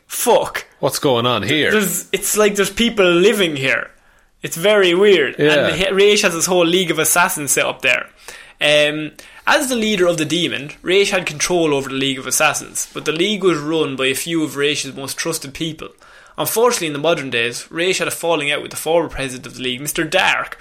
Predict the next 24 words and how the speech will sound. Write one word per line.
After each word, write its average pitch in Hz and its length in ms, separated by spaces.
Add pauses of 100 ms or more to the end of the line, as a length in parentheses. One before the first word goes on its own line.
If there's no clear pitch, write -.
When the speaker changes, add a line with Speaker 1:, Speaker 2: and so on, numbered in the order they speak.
(180)
Speaker 1:
who 185 120
kidnapped 208 500
Talia. 175 640
Speaker 2:
Damien 180 500
Dark? 269 480 (140)
Speaker 1:
Uh, 139 360
no, 151 200
I 113 60
think 131 180
it's 120 80
just - 220
Doctor - 300
Dark. - 380
Speaker 2:
Okay. 113 600
Speaker 1:
Um, 139 240 (180)
so, 190 420
in 202 100
all 226 200
this, 196 400 (180)
obviously, 175 400
he's 156 260
lived 156 360
so 170 280
long. 147 460